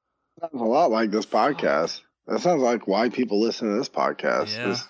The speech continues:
Speaker 1: shitty people being shitty to each
Speaker 2: To
Speaker 1: other.
Speaker 2: each other. <laughs> Yeah. I like to think there's a little more redeeming qualities about us.
Speaker 1: <laughs>
Speaker 2: God, I'm just like,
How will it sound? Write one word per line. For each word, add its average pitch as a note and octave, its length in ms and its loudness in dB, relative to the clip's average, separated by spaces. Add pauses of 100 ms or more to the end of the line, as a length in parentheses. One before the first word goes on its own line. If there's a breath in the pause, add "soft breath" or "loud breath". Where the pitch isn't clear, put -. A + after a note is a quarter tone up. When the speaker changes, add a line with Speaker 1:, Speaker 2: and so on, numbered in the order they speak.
Speaker 1:
shitty A2+ 380 2
people G#2+ 280 0
being G2 240 0
shitty G2 400 0
to F2+ 120 -4
each D2 160 -2
Speaker 2:
To E2 100 2
Speaker 1:
other. C#2+ 140 2
Speaker 2:
each - 60 -2
other. C3+ 500 -2
<laughs> - 60 -20
Yeah. - 380 -4 (160)
I E3 100 -2 (100)
like F#3+ 220 -6
to F3+ 80 -8
think E3 180 -6
there's C#3 140 -6
a C3 100 -6
little C#3+ 240 -4
more B2 240 -6
redeeming A2+ 380 -10
qualities A2 480 -14
about G#2+ 260 -14
us. A2 280 -14 (560 soft breath)
Speaker 1:
<laughs> E3+ 220 -2
Speaker 2:
God, D3+ 520 -10
I'm - 180 -16 (100)
just - 260 -12
like, G#2 240 -12